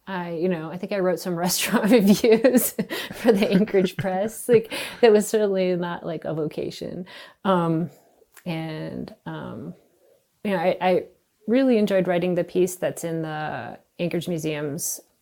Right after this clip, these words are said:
publication, um, North. Um, I thought the idea of kind of turning over the idea of being a Northerner,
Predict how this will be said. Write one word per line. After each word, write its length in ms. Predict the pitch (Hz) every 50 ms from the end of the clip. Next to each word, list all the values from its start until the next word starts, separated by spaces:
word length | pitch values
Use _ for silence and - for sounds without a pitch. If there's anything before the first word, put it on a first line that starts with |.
| _ _ _ _ _ _ _ - - _ _
publication, 960 | - 190 165 160 - 160 156 151 - 165 160 160 151 151 151 127 - - - - _ -
um, 320 | 170 127 123 - 135 180
North. 400 | 180 170 180 233 311 311 - - - 208 - - - - - - - _ _ _ _ _ _ _ -
Um, 440 | 156 156 143 117 95 98 113 127 - - _ _ _ _ _ _ -
I 120 | 190 190
thought 380 | - - 220 190 156 120 - -
the 160 | 220 185 175
idea 380 | 160 165 160 165 160 160 156 151
of 120 | 156 - - - _ _ _ _ _ _ _ _ _ _ _ _ _ _ - -
kind 140 | 160 160
of 120 | 160 - - _ _ -
turning 320 | - 180 175 180 175 170
over 260 | 165 165 160 165 170
the 400 | 151 165 160 160 156 156 - - - _ _ _ -
idea 540 | 175 175 156 160 156 156 156 156 156 151 151
of 280 | - - - - - _ _ _ _ _ _ _ _ _ _
being 260 | - 175 175 175 180 190
a 40 |
Northerner, 840 | 196 202 202 208 208 190 214 214 214 214 214 220 214 214 214 196 190